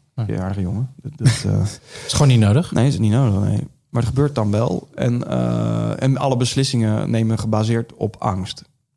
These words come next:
Speaker 2: En het eerste wat ik toen besloot is dat ik niet meer bang moest zijn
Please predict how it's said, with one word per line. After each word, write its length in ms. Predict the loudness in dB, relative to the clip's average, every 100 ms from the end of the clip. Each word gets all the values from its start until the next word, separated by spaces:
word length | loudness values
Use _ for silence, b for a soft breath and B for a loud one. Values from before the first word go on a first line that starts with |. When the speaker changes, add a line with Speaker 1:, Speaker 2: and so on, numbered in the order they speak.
| _
Speaker 2:
En 120 | -4
het 100 | -4 -4 _
eerste 280 | -4 -2 0
wat 100 | 0
ik 60 |
toen 120 | 2 0
besloot 340 | 2 0 0
is 80 | 0
dat 120 | 0
ik 80 | 2
niet 160 | 2
meer 200 | 2 0
bang 220 | 0 0 0
moest 220 | -2 0
zijn 340 | -2 0 -4